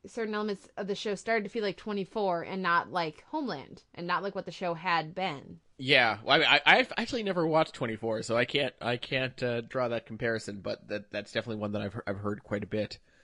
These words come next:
Speaker 2: And it, you know what? It's, it's funny, you know, as, as annoyed as we were by the Dana plotline,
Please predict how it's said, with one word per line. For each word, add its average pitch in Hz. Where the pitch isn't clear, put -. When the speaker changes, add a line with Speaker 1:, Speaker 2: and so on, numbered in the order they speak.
Speaker 2:
And 151
it, 180
you 190
know 226
what? 214
It's, 170
it's 160
funny, 180
you 131
know, 139
as, 131
as 131
annoyed 139
as 139
we 131
were 127
by 123
the 113
Dana 117
plotline, 151